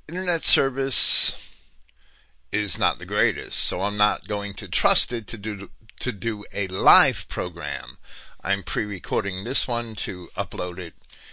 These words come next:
and play it from our servers at the prescribed time. I am always hearing complaints of the bickering which goes on between various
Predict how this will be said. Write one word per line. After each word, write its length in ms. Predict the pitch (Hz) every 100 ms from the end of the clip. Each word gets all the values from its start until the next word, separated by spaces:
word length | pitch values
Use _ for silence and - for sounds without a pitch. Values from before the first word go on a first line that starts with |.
| - -
and 460 | - 92 87 82 -
play 360 | - - 101 92
it 120 | 80
from 180 | - 85
our 140 | 78
servers 760 | 73 - 190 165 160 151 - - -
at 140 | 101
the 80 | 101
prescribed 600 | - 104 - 87 80 -
time. 480 | - 151 113 80 62 - - - - - _ - - - - - - - - - - - -
I 120 | - 180
am 100 | 214
always 300 | 311 302 -
hearing 420 | 196 160 120 101
complaints 800 | - 120 - 180 151 87 82 -
of 140 | 104
the 160 | 113 110
bickering 580 | - 277 233 135 95 69 73 - -
which 260 | 131 120
goes 300 | 139 135 123
on 460 | 120 92 78 69 73 - - - - - -
between 500 | 175 - 214 196 180
various 880 | 208 233 220 214 202 - - -